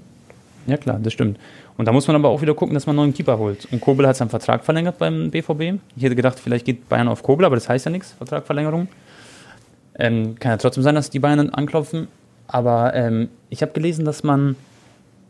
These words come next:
ähm, Castells vielleicht holen will. So quasi, weil der Deutsch, äh, halt länger in der Bundesliga war, kann er wahrscheinlich Deutsch sprechen. Und, ähm, das wär so ein Mann jetzt erstmal vorübergehend, der ist, glaub ich, sogar ablösefrei oder so. Ist ja auf jeden Fall so eine günstige Alternative jetzt,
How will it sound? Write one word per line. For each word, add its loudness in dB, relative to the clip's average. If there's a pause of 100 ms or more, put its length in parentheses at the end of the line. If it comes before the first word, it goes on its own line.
ähm, 4
Castells 2
vielleicht -4
holen -4
will. -8 (160)
So -12
quasi, -6
weil 2
der 0
Deutsch, 0
äh, -8
halt -2
länger 4
in 2
der 0
Bundesliga 2
war, 4
kann -6
er -4
wahrscheinlich -6
Deutsch -2
sprechen. -2 (880)
Und, 2 (240)
ähm, -4
das -14
wär 0
so 0
ein 4
Mann 4
jetzt 0
erstmal 0
vorübergehend, -2
der -2
ist, -12
glaub -4
ich, -14
sogar -8
ablösefrei -10
oder -6
so. -2 (480)
Ist -14
ja 6
auf 0
jeden 0
Fall 2
so 4
eine 6
günstige 0
Alternative -2
jetzt, -6